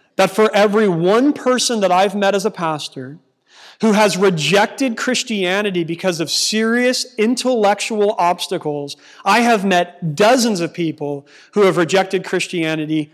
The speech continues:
for moral reasons. Meaning that they just simply don't want to live their life the way God tells them to live their lives. And they say, "Therefore,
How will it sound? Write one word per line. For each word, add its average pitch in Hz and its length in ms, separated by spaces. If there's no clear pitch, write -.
for 170 140
moral 165 360
reasons. 127 680
Meaning 208 260
that 190 180
they 214 160
just 196 520
simply 220 400
don't 185 360
want 190 260
to 190 120
live 185 260
their 196 160
life 165 400
the 185 160
way 185 300
God 190 280
tells 180 340
them 170 240
to 185 120
live 165 220
their 165 120
lives. 151 260
And 156 80
they 160 100
say, 165 180
"Therefore, 202 640